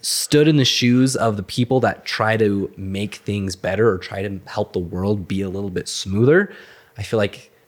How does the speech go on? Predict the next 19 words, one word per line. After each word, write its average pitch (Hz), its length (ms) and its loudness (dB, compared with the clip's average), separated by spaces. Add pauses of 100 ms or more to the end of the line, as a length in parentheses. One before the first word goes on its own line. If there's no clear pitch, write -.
(120)
people 120 420 0
would 104 180 2
understand 104 720 -4
each 107 160 -4
other 95 180 0
a 90 80 -2
lot 90 280 -4
better. 98 220 2
And 107 100 0
I 92 40 -2
feel 104 160 -4
like 98 140 -4
a 98 60 -2
lot 98 400 0 (100)
of 92 400 -4 (120)
problems 101 920 -2
could 92 300 -6
be 95 100 -6
more 92 540 -6